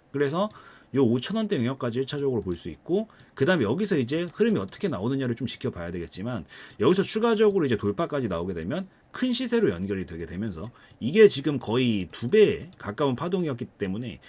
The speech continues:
이 두 배짜리 파동이 넘어가는 자리가 대략적으로 한 만 원 정도까지 볼 수 있지 않을까라고 판단하고 있습니다.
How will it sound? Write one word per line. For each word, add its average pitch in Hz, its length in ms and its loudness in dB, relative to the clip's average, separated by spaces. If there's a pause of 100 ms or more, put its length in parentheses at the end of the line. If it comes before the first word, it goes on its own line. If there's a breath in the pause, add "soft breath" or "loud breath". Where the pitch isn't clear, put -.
(200 loud breath)
이 170 120 2
두 - 160 -2
배짜리 233 420 4
파동이 196 340 -2
넘어가는 127 500 -2
자리가 104 280 -2
대략적으로 131 1040 -2 (140)
한 98 160 -8
만 87 220 -6
원 226 160 2
정도까지 113 500 -2
볼 87 160 -10
수 - 100 -10
있지 78 220 -10
않을까라고 69 580 -14
판단하고 117 480 -6
있습니다. - 440 -18